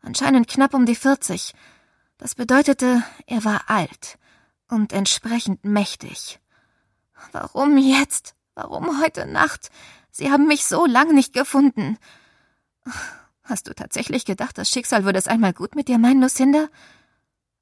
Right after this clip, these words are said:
Er war nicht allein. Drei weitere Männer. Sie waren nicht wie er.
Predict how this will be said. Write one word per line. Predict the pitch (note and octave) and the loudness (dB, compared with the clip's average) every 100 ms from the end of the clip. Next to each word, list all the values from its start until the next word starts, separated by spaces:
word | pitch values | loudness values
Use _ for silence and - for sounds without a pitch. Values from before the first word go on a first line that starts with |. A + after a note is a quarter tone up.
| - | -20
Er | - | -12
war | A3 | -4
nicht | A3 - | -4 0
allein. | G3+ G3+ G3 D#3 _ _ _ _ _ _ - | 0 2 0 -4 _ _ _ _ _ _ -6
Drei | A3+ G#3+ | -2 2
weitere | A3+ A3 F#3+ F#3 | 2 2 -2 -2
Männer. | F#3 F3+ G#3 _ _ _ _ _ _ _ | -2 -4 -6 _ _ _ _ _ _ _
Sie | - C4+ B3 | -6 0 2
waren | A3 B3 | 4 4
nicht | D4 - | 4 0
wie | F#3 | -4
er. | F3+ F#3 F#3 | -2 -2 -4